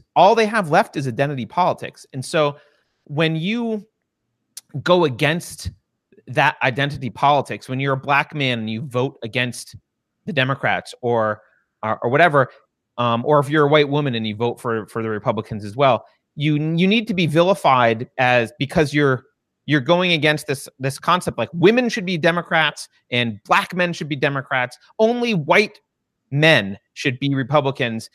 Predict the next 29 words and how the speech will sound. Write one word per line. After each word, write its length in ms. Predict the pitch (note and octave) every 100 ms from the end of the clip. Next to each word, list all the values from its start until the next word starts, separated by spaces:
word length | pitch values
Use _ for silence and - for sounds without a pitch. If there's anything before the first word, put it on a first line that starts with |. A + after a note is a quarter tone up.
| _ _
and 360 | B2+ B2 A#2+ C#3+ -
only 300 | E3 E3 E3
rich 240 | A3 -
white 260 | F#3 D3 -
men, 260 | B2+ A#2+ -
men 200 | C3 B2
should 120 | A2+ A2+
be 120 | A2+
Republicans. 540 | G#2+ A2+ G#2 A#2 G#2+
And 120 | C3
they're 120 | D3 F3
all 440 | F3+ E3+ D#3+ - _ _ _
misogynistic, 920 | C#3+ C#3 D#3 C3+ C#3+ C3+ - B2 - _ _ C3+
racist 580 | C#3 - C3 - - _ _
patriarchs, 680 | D#3+ C3+ C3+ A2 G2 - - _ _ _
right? 260 | A#2+ C3+ - _ _ -
And, 460 | C3 B2 A#2 B2+ -
and 160 | B2+ C#3+
that's, 200 | C#3+ - B2+
that's 220 | D#3 E3
Republican. 500 | E3+ D3 D3 A#2 G#2+
And 100 | A#2+
anyone 300 | G#3 B3 A3+
else 140 | G#3+ G#3
who 80 | F3
votes 220 | F3+ E3+
for 80 | D3+
them 160 | C3+
is, 100 | A#2